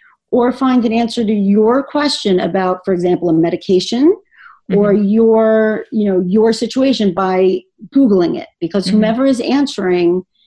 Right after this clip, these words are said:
Speaker 1: doesn't have your exact story and also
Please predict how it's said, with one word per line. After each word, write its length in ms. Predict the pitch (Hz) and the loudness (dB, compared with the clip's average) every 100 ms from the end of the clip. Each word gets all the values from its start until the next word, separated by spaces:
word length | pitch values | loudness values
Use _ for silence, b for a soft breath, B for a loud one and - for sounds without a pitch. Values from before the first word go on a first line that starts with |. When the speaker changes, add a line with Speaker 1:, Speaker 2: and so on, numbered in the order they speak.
| _ _ _ - | _ _ _ -2
Speaker 1:
doesn't 260 | 220 269 | 0 2
have 220 | 220 233 | 2 0
your 260 | 202 196 220 | 0 2 2
exact 480 | 208 196 190 185 - | 0 -2 -4 -6 -14
story 520 | - - 185 175 180 | -14 -4 -2 0 0
and 120 | 185 196 | -2 -2
also 680 | 170 311 311 208 190 - | -2 -2 0 0 0 -4